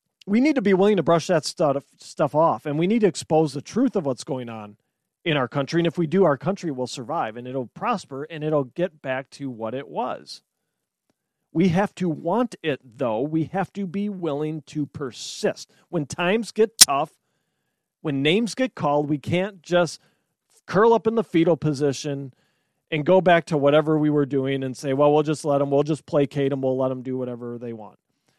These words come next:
You, you go back, we've, we've done the same thing. We've done the same thing over decades that Neville, Neville Chamberlain did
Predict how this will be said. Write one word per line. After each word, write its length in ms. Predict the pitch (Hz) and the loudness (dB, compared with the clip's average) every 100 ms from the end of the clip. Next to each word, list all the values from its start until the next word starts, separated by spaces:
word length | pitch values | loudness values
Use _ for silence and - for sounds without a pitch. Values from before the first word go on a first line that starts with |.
| _ | _
You, 160 | - 185 | -6 -6
you 180 | 214 165 | 0 2
go 200 | 175 175 | 4 6
back, 300 | 175 180 175 | 6 4 2
we've, 180 | 151 - | -4 -2
we've 200 | 185 143 | -2 2
done 180 | 190 | 2
the 60 | 208 | 2
same 320 | - 196 185 | -2 -2 -2
thing. 340 | 156 202 127 107 _ | -2 -2 -2 -6 _
We've 120 | - 180 | -4 2
done 140 | 240 | 2
the 80 | 254 | 2
same 280 | - 220 214 | 0 -2 0
thing 200 | 208 196 | -2 2
over 280 | 160 156 | 2 2
decades 760 | 135 - 160 - 104 82 107 - _ _ | -2 0 0 0 -12 -16 -20 -20 _ _
that 120 | 160 | -2
Neville, 400 | 147 180 226 214 - | 2 4 4 2 -2
Neville 300 | 185 208 233 | -4 0 0
Chamberlain 720 | - 180 175 175 165 165 131 - | -2 -4 0 0 0 -2 -8 0
did 400 | 156 123 120 | 2 2 0